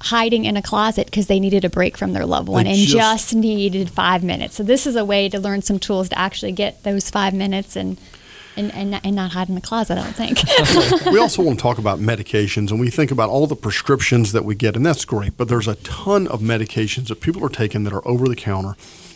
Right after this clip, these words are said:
Speaker 2: And so there's, uh, gonna be a pharmacist who is geriatric focused who's gonna help navigate or help you navigate, uh, the over-the-counter medications and the impact that may have on the person that you love, particularly someone who is aging.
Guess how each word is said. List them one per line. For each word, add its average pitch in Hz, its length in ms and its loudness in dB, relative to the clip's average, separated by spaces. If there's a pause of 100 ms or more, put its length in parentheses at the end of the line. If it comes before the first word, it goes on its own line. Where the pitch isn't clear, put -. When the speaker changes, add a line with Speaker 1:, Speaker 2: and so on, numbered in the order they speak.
(160)
Speaker 2:
And 113 120 -2
so 107 260 2
there's, 107 360 0 (420)
uh, - 160 -6
gonna 175 220 4
be 120 180 2
a 101 60 -2
pharmacist 120 800 0
who 117 200 0
is 110 200 0
geriatric 123 680 0
focused 104 480 -2
who's 107 140 -2
gonna 110 220 -2
help 110 320 -2 (340)
navigate 123 880 2 (420)
or 107 140 2
help 117 240 2
you 160 220 4
navigate, 104 760 -4 (420)
uh, 104 160 2
the 113 140 0
over-the-counter 147 600 2
medications 117 680 0
and 104 100 0
the 113 140 0
impact 117 380 0
that - 120 -4
may 101 180 -2
have 104 540 -4
on 101 300 -4
the 101 60 -6
person 120 380 -2
that 98 220 -4
you 107 80 -6
love, 101 300 -4
particularly 131 1040 -2
someone 107 480 -2
who 104 140 -2
is 95 120 -6
aging. 95 400 -6